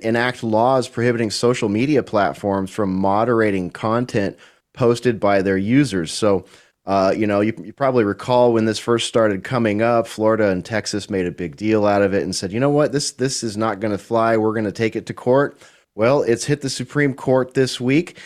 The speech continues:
and, uh, I'm gonna, I don't know the update from what happened yesterday yet, but, uh, I've got it bookmarked to go back and, and keep an eye on it as we go through the week on this one, 'cause this is a pretty big case right here.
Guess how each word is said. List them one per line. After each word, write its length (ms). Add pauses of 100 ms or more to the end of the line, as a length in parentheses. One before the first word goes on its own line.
(220)
and, 560
uh, 320
I'm 80
gonna, 200
I 100
don't 220
know 180
the 140
update 400
from 180
what 140
happened 420
yesterday 540
yet, 420
but, 340
uh, 280
I've 180
got 220
it 180
bookmarked 480
to 100
go 220
back 420
and, 160
and 300
keep 220
an 100
eye 260
on 200
it 80
as 200
we 100
go 140
through 200
the 100
week 300
on 140
this 200
one, 200
'cause 140
this 120
is 60
a 60
pretty 200
big 260
case 400
right 160
here. 260